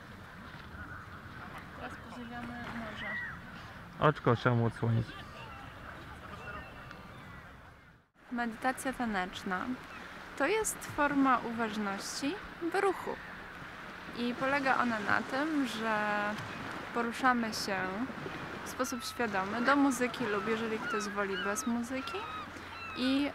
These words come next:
Speaker 1: e, włączamy uważność na to, co dzieje się w naszym ciele, ale jednocześnie to, co przychodzi do nas na poziomie emocji, myśli. W trakcie ruchu nie analizujemy tego, co się dzieje, tylko idziemy za impulsem. A dopiero po ruchu jest czas, żeby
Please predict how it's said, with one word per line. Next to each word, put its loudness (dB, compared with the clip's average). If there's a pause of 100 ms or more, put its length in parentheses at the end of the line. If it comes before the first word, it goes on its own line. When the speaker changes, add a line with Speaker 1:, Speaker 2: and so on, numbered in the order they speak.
(140)
Speaker 1:
e, 2
włączamy 6
uważność 4
na 8
to, 0
co -4
dzieje 6
się 0
w 0
naszym 0 (100)
ciele, 4 (260)
ale 6
jednocześnie 2
to, -2
co -2
przychodzi -2
do 2
nas 0
na 0
poziomie 0
emocji, 2 (540)
myśli. 4 (540)
W -4
trakcie 4
ruchu 0
nie 6
analizujemy 2
tego, -2
co -6
się -2
dzieje, 0
tylko 0
idziemy 6 (240)
za 2
impulsem. -2 (1300)
A 6
dopiero 2
po 2
ruchu 0
jest -2
czas, 4
żeby -2